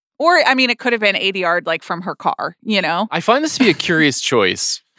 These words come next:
Speaker 2: because at a minimum,
Speaker 1: People
Speaker 2: you
Speaker 1: would,
Speaker 2: have a
Speaker 1: like,
Speaker 2: pot-,
Speaker 1: cheer
Speaker 2: yeah.
Speaker 1: Nicole Kidman
Speaker 2: You,
Speaker 1: style?
Speaker 2: you have a,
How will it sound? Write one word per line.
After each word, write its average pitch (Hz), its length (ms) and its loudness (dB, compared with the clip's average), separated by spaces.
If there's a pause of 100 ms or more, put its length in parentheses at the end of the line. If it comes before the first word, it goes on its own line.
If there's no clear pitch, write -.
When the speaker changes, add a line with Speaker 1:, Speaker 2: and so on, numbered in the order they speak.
(160)
Speaker 2:
because 127 460 0 (380)
at 175 160 4
a 208 60 4
minimum, 120 640 0 (160)
Speaker 1:
People 269 160 -4
Speaker 2:
you 196 60 4
Speaker 1:
would, 196 60 6
Speaker 2:
have 220 100 4
a 240 40 2
Speaker 1:
like, 220 100 4
Speaker 2:
pot-, 214 80 2
Speaker 1:
cheer 214 380 0
Speaker 2:
yeah. 220 300 2
Speaker 1:
Nicole 202 160 -2
Kidman 214 180 -6
Speaker 2:
You, 233 40 -10
Speaker 1:
style? 269 360 0
Speaker 2:
you 202 80 2
have 196 180 4
a, 185 100 -2